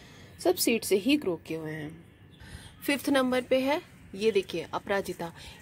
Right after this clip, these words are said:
इसको भी अगर आप अभी इस टाइम सीड से लगाएंगे तो ये बहुत ईजीली लग जाएगा, क्योंकि देखिए, ह्यूमिडिटी इसको अच्छी लगती है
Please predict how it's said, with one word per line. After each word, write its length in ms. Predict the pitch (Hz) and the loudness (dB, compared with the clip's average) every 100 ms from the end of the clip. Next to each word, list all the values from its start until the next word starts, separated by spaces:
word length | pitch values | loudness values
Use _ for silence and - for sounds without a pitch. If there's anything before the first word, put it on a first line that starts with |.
| - | -2
इसको 480 | 240 - - 269 277 | 0 -2 -4 -2 0
भी 140 | 294 | 2
अगर 260 | 254 247 254 | 2 2 0
आप 180 | 247 | 0
अभी 220 | 233 214 254 | -2 -2 -4
इस 160 | - | -2
टाइम 140 | 247 247 | -2 0
सीड 300 | 240 208 - | -4 -6 -2
से 160 | 247 | 0
लगाएंगे 640 | 240 190 180 185 202 269 320 | 2 0 -2 -4 -4 -4 -2
तो 160 | 277 | -4
ये 520 | 233 196 214 262 294 - - 196 | -4 -2 0 0 0 -4 -6 -6
बहुत 300 | 185 247 233 | -2 0 0
ईजीली 320 | 240 220 240 | -2 -2 0
लग 180 | 226 202 | 0 0
जाएगा, 340 | 208 208 220 | 0 0 0
क्योंकि 420 | 262 226 - 254 233 | -2 -4 -4 -4 -2
देखिए, 300 | 214 233 247 | -2 -2 -4
ह्यूमिडिटी 600 | 208 190 185 196 202 240 | -2 -2 0 0 0 -4
इसको 240 | - 240 | -4 -4
अच्छी 240 | 220 - | -4 -2
लगती 300 | 220 214 - | -2 -4 -6
है 120 | 269 | -4